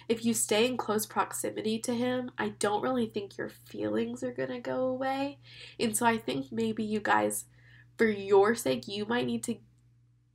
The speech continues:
give yourself some space to get over hi-, your feelings, because if you go from one day having crazy feelings for this guy and then he's like, "We just need to be friends," you're not instantly just viewing him as a friend the next day. Like, it do-, it's not like a switch. It doesn't just turn on again and off.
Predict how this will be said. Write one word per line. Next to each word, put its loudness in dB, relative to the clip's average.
give 4
yourself 0
some -2
space 0
to -4
get 0
over 0
hi-, -4
your -4
feelings, -2
because 2
if -2
you 2
go 6
from -2
one 4
day 0
having 0
crazy 2
feelings 0
for -4
this -4
guy 2
and -2
then -4
he's -4
like, -6
"We -6
just -4
need -8
to -10
be -8
friends," -2
you're 6
not 6
instantly -2
just -8
viewing 4
him -6
as -6
a -6
friend -4
the -4
next -4
day. 0
Like, -4
it -2
do-, 4
it's 2
not 6
like -2
a -8
switch. -2
It -4
doesn't 2
just -4
turn -2
on -2
again -2
and -2
off. -2